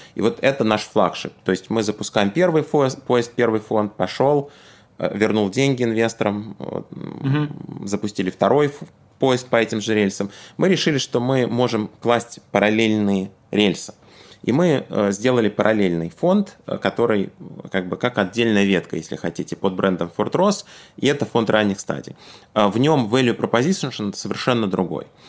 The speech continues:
Speaker 1: Если, э, первые два фонда — это импорт, мы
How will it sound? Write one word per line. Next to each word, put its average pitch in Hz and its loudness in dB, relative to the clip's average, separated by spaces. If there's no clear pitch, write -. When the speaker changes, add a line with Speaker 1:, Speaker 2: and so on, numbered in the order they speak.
Speaker 1:
Если, 117 0
э, 107 2
первые 120 0
два 104 2
фонда — 107 0
это 98 0
импорт, 175 0
мы 107 0